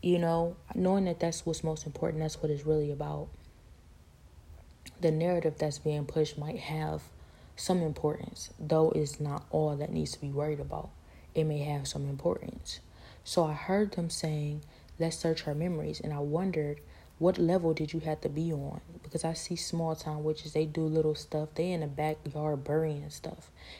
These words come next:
And if you could go and just search somebody's memories,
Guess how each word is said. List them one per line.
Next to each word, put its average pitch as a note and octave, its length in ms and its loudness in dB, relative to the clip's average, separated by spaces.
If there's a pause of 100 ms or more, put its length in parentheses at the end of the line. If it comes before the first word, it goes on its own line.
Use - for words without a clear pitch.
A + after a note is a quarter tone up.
(120)
And F3 120 2
if E3+ 140 -2
you A3+ 80 6
could F3 240 0
go E3+ 240 6
and D#3 100 2
just D#3 280 -4
search F3+ 240 2
somebody's D#3 440 -2
memories, D#3 680 -4